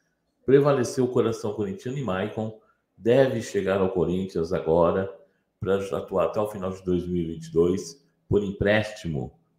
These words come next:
tá ok? Maicon com certeza chega com status de ser titular, hein?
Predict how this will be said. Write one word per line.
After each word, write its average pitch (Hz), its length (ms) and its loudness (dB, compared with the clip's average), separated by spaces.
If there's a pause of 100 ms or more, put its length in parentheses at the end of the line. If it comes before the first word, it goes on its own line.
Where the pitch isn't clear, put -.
tá - 120 -12
ok? 104 500 -2 (260)
Maicon 107 420 0
com 156 300 -2
certeza 120 880 0 (240)
chega 92 340 -4
com 160 120 -10
status - 520 -6
de 175 80 -6
ser 160 180 -4
titular, 123 560 -2
hein? 120 260 -6